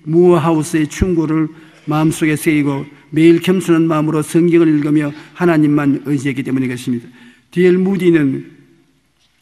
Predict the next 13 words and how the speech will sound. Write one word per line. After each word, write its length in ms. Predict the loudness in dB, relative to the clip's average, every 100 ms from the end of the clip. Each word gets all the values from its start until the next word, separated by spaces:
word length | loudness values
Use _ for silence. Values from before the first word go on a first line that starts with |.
| _ _ _ _ _ _
신학교를 760 | -14 -4 -2 -2 -4 -4 -6 -10 -16 -20 _
졸업하지 420 | -8 -4 -4 -4 -4
못했습니다. 560 | -4 -6 -6 -6 -8 -12 -20 _ _ _ _ _ _ _
왜냐하면 600 | 0 2 2 0 -2 -6 -12
초등학교도 600 | -6 -2 0 0 0 0
못 140 | 0 0
나왔으니까 500 | 0 -2 -4 -4 -4
졸업장이 500 | -4 -4 -2 2 2
없었어요. 460 | 0 -8 -12 -14 -20 _ _ _ _ _ _ _
고등학교는 520 | -4 0 0 2 0 2
물론 260 | 2 2
못 120 | 2
나왔고 460 | 2 0 -4 -10 -20